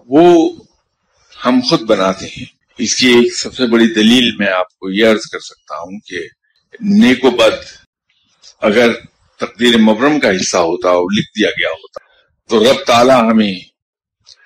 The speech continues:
नेक होने की हिदायत कभी ना करता। रब ताला सिरात मुस्तकीम चलने पर,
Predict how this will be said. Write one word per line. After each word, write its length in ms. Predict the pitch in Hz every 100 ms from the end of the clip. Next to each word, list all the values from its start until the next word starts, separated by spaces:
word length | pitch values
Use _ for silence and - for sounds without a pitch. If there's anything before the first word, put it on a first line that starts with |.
| _ _ -
नेक 300 | 202 254 254
होने 260 | - 127 127
की 220 | 127 107
हिदायत 460 | 101 110 113 110 -
कभी 200 | 110 107
ना 80 | 90
करता। 520 | _ _ - - - _ _ _ _ _ _ _ _ _ -
रब 160 | 107 113
ताला 580 | 117 113 113 104 95 - _ _ _ _ _ _ -
सिरात 380 | 113 120 123
मुस्तकीम 680 | 127 117 - - 123 135 131
चलने 340 | 120 107 107 110
पर, 320 | 104 98